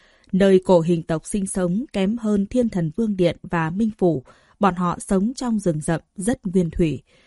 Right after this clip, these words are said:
Dường như tiểu gia hỏa màu trắng phát hiện ra gì đó mà hơi hưng phấn. Nàng nhanh chóng chạy đi, chỉ chốc lát sau đã tới trước một sơn động. Nàng vừa muốn tiến vào sơn động thì có một luồng sức mạnh cường đại từ bên cạnh đột nhiên đánh tới.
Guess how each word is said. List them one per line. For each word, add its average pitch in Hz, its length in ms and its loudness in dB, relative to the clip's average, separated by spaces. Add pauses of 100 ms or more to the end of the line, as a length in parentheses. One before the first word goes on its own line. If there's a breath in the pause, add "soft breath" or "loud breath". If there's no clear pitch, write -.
(220 soft breath)
Dường 214 220 4
như 285 180 0
tiểu 196 220 2
gia 240 140 -2
hỏa 214 240 0
màu 156 260 -2
trắng 180 380 -4
phát 320 240 -6
hiện 170 260 -2
ra 202 200 -2
gì 160 180 -4
đó 160 380 -4 (120)
mà 175 260 2
hơi 185 220 0
hưng 180 220 0
phấn. 175 260 0 (380 soft breath)
Nàng 196 240 2
nhanh 247 160 0
chóng 226 300 -2
chạy 175 200 -6
đi, 202 280 0 (340 soft breath)
chỉ 170 260 2
chốc 247 200 -6
lát 240 140 -4 (140)
sau 185 340 -2
đã 185 180 -2
tới 202 340 2
trước 330 300 -2
một 175 220 2
sơn 196 240 -2
động. 170 180 0 (420 soft breath)
Nàng 196 240 4
vừa 190 180 6
muốn 196 340 2
tiến 220 300 2
vào 185 200 0
sơn 226 240 -2
động 175 180 0 (300 soft breath)
thì 202 120 6
có 214 160 2
một 254 200 0
luồng 180 260 4
sức - 280 -8
mạnh 175 200 -4
cường 170 280 -2
đại 160 280 -4
từ 175 220 2
bên 233 240 -4
cạnh 175 300 -6
đột 175 220 -2
nhiên 196 220 -2
đánh 175 200 -4
tới. 180 380 2